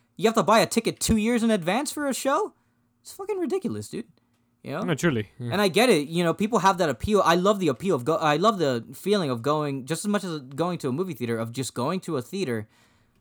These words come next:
Speaker 1: uh, another type of theater, and watching a production like that. But, you know, if you, if, I think this is something that people could capitalize on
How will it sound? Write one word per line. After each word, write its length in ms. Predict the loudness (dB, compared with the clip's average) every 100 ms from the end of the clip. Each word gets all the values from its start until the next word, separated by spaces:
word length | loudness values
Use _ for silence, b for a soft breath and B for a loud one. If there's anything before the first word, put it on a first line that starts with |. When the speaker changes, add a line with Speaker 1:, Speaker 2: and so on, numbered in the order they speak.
| -8
Speaker 1:
uh, 180 | -4 -2
another 260 | 0 -2
type 180 | -2 -6
of 80 | -6
theater, 260 | -6 -4 -4
and 180 | -4
watching 320 | -2 -2 -2 -6
a 60 |
production 420 | -4 -6 -8 -10
like 180 | -12 -14
that. 220 | -14 -14 -16 _ _ _ _ -4
But, 400 | 0 0 0 -4 _ _ _ _
you 120 | -4
know, 220 | 0 0 0
if 180 | -4 -2
you, 140 | -2 0
if, 220 | -2 -2 _ _ _ _ _ _ _ _ 0
I 100 | 2
think 200 | 2 0
this 140 | -2
is 60 | -4
something 300 | -2 -2 0
that 160 | -2
people 200 | -2 -8
could 160 | -8 -4
capitalize 600 | -2 0 -2 -6 -8 -8
on 300 | -10 -10